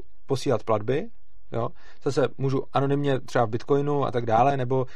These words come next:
i z té banky by to teoreticky šlo anonym-, jako v dnešní době to nejde, protože legislativa, ale není to, jako obecně není problém, aby banky uskutečňovaly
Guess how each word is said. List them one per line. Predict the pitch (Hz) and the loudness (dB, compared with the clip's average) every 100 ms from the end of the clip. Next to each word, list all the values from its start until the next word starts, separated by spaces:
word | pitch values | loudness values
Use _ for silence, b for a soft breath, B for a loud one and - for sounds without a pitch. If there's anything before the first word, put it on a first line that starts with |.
| B B | B B
i | 127 | -4
z | |
té | 147 | 0
banky | 135 139 139 123 - - | 4 4 2 -2 -2 0
by | 127 | 0
to | - 131 | 0 -2
teoreticky | 127 120 117 113 123 | 4 4 2 -4 -4
šlo | - | -2
anonym-, | 110 117 110 | -2 -2 -4
jako | 104 | -4
v | 101 | -2
dnešní | 123 - 139 | 0 0 0
době | 131 123 | 0 0
to | 120 | 0
nejde, | 110 120 127 | 0 0 0
protože | 113 117 120 | -2 -4 -2
legislativa, | 110 107 - 120 120 120 | -2 -2 -2 -2 0 2
ale | 120 - - - - | 2 0 -4 -6 -8
není | 117 123 127 131 | -6 -2 0 0
to, | 123 - - | -2 -2 -6
jako | 123 123 B B B | -4 -4 B B B
obecně | - 151 160 156 | 0 2 2 2
není | 143 139 147 | 0 0 0
problém, | 127 123 131 120 | 0 2 2 0
aby | 131 | 0
banky | 123 117 - | 2 2 0
uskutečňovaly | - - 120 117 123 120 120 117 | -4 -2 -2 -2 -2 0 2 0